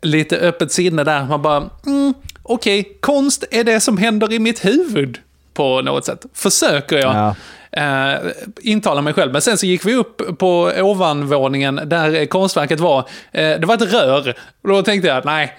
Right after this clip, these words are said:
Speaker 1: det här är för mycket. Nu skiter vi i det här och så går vi härifrån.
Speaker 2: Ja. Det, det är en sån här, shit, vi måste ha någonting. Vi
Speaker 1: Ja.
Speaker 2: måste ha en konstutställning. Vi har glömt bort det helt. Vi smäller bara, vi slänger fram lite skit och så
Speaker 1: <laughs>
Speaker 2: säger vi att det är konst. Så känns det ju.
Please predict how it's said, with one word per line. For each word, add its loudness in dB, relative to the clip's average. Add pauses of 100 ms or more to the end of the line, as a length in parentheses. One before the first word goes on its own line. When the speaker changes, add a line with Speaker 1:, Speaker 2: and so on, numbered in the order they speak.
Speaker 1:
det 0
här 2
är 4
för -2
mycket. -2
Nu 2
skiter 2
vi 2
i 0
det 0
här -2
och -2
så 0
går 0
vi -2
härifrån. -4 (140)
Speaker 2:
Ja. -18 (640)
Det, -2
det 0
är 4
en 2
sån 2
här, 0 (280)
shit, -4
vi 0
måste -2
ha 4
någonting. 0 (460)
Vi -2
Speaker 1:
Ja. 2
Speaker 2:
måste 0
ha 2
en -2
konstutställning. 0
Vi 2
har 4
glömt 0
bort 2
det 0
helt. -2
Vi -4
smäller 0
bara, 4
vi 2
slänger 0
fram 2
lite -2
skit 0
och 2
så 0
Speaker 1:
<laughs> 0
Speaker 2:
säger 2
vi 0
att -2
det -2
är 0
konst. -4 (440)
Så 4
känns 2
det -6
ju. -6